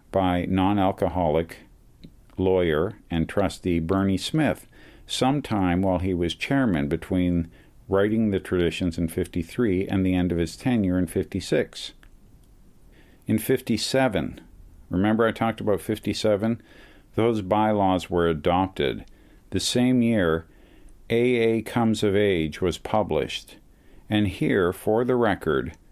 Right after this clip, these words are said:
Bill tells a story in the chapter on unity about the first known group ever to take God out of the steps. He defends this group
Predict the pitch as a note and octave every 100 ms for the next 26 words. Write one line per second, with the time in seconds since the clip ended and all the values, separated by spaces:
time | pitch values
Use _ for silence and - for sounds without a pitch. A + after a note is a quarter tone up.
0 | - - - - A2+ A#2 B2+ - A2+ G#2+
1 | G2+ - F2 - - A2 F2 D2+ D2+ G2
2 | - G2 F#2 F2 - A2+ A2 A2 A#2+ A2
3 | A2+ - F#2+ F2+ G#2+ C3 G#2+ C#2+ C2+ D#2+
4 | - - - - - - F#2+ F2 G#2+ G2+
5 | G2+ - - _ B2+ G2 - B2 A#2+ -
6 | A2 C#3+ D3 E2 E2+ D2 - - G2 G2+
7 | F#2+ - - G#2 G2 - G2 F#2+ F2 E2+
8 | E2+ D#2+ D2+ D#2 - - B2 F2 - -
9 | - - - - - - - - C3 B2+
10 | - - C#3 D3 - F2+ D#2+ - D#2 C2
11 | -